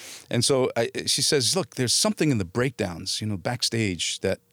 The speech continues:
I think you might be right for. You know, when you come in, I'll, I'll, I'll show you, you know." So I go there, I meet with her, and I'm looking at this. She goes, I said, "This is the Sopra-, Sopranos." I said, "Just like a lot of people thought with the, with the title that it was about singing."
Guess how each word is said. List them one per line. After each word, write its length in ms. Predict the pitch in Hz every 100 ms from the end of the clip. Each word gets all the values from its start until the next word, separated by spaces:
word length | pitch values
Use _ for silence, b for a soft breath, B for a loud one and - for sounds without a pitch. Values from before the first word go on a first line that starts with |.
| _
I 60 | 110
think 240 | - 131
you 60 | 127
might 160 | 120
be 100 | 110 98
right 240 | 120 196
for. 340 | - - 98 -
You 100 | 104
know, 80 | 110
when 140 | 107
you 80 | 113
come 200 | - 139
in, 140 | 151 120
I'll, 180 | 101 - -
I'll, 180 | 98 - -
I'll 60 | 101
show 240 | - 170
you, 160 | 110 87
you 160 | 98
know." 140 | 98 107 B B
So 100 | -
I 40 | 147
go 120 | 160
there, 140 | 123
I 20 | 117
meet 180 | 131
with 120 | 110 98
her, 140 | 98 - B B B B B _
and 500 | 113 110 104 107 - _
I'm 140 | 123 131
looking 280 | 160 123
at 120 | 110 101
this. 340 | 107 - - - - -
She 160 | 123 -
goes, 380 | 120 107 - - 107 _ _
I 60 | 127
said, 220 | - 208
"This 160 | 196 -
is 60 | -
the 220 | 110 - -
Sopra-, 240 | - -
Sopranos." 720 | - 101 - 113 208 82 92
I 40 | 117
said, 360 | - 135 110
"Just 180 | - -
like 220 | 151 139 -
a 60 |
lot 260 | 117 135 180
of 140 | 143
people 240 | 135 120 117
thought 400 | - 107 95 - B B
with 140 | 117
the, 160 | 110 113
with 140 | - 120
the 80 | -
title 400 | - 190 127 107
that 140 | 104
it 80 | 107
was 100 | 107
about 280 | 98 113 -
singing." 460 | - 202 113 87